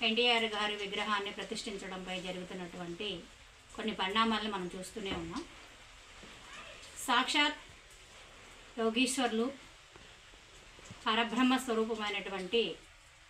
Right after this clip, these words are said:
ఆ శ్రీకృష్ణుల వారికి సాటి అయినటువంటి వారు ఈ లోకమునందే ఎవరూ లేరు. వారిని అవమానించినట్టుగా వారి వేషం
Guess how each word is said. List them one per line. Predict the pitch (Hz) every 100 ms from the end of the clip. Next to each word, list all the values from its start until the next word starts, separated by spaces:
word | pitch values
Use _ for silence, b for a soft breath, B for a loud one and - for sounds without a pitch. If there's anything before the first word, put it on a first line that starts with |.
| -
ఆ | 240 226
శ్రీకృష్ణుల | 233 240 262 - 254 240
వారికి | 220 208 233 214 180 - -
సాటి | 214 220
అయినటువంటి | 240 220 214 202 196
వారు | 190 180 208 240 - - - - -
ఈ | 233
లోకమునందే | 214 214 220 247 233 220 240
ఎవరూ | 202 202
లేరు. | 196 175 175 - - - - - - - - -
వారిని | 277 294
అవమానించినట్టుగా | 220 214 254 277 269 254 240 - 220 220 247 -
వారి | 240 233
వేషం | 220 226 240 269 262